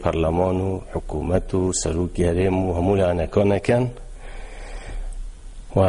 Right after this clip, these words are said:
هەروەها پێشنیاری زۆر زۆر چاک و بە قیمەت و ئەمە دەلیلی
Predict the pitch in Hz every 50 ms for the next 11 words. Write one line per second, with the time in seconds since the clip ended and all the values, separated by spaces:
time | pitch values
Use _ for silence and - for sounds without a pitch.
0 | 90 95 104 107 110 107 98 98 104 98 101 101 98 98 - - - - - -
1 | - 92 92 - - - 95 92 95 98 101 104 101 98 98 95 92 - - -
2 | - - - - - - - - - 92 90 87 90 98 101 98 92 90 95 87
3 | 85 82 - - - - - - - - - - 98 95 85 - 90 82 82 80
4 | - - 87 80 82 90 101 123 131 - - - - - - - - - - -
5 | - - - 82 85 90 92 92 95 92 90 92 92 90 95 98 92 92 92 90
6 | 90